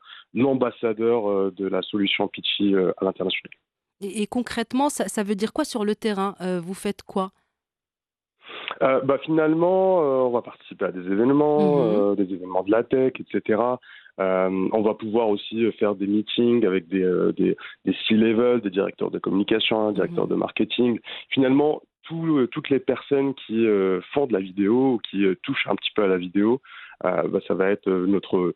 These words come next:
Speaker 1: notre cible. Et heu, moi, mon job, ça va être de leur faire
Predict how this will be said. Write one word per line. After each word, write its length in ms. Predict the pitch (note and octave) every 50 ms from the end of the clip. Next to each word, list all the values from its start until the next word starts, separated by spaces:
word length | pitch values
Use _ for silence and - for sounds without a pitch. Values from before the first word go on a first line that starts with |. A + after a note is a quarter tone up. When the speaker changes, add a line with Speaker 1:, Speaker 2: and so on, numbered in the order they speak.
| - G2+
Speaker 1:
notre 300 | G#2 G2 - - - G2
cible. 420 | - - - C3+ D3 C3+ G#2 F2 - _ _ - - - - - -
Et 60 | G2
heu, 560 | G2 G2+ G2+ F#2+ F#2 F2+ F2 F2+ F#2 F#2 F#2 F#2
moi, 160 | G2 A2 A2+
mon 200 | G#2 G2 F#2+ F2
job, 260 | F2 G#2 A2+ A#2+ B2 - -
ça 80 | G#2 F#2
va 180 | F#2 F#2+ G2 G#2+
être 200 | G#2+ - - F#2
de 500 | F2+ E2+ E2+ F#2+ G2 G#2+ G#2 G2+ G2+ F#2
leur 160 | E2+ F2 E2 - - -
faire 140 | - -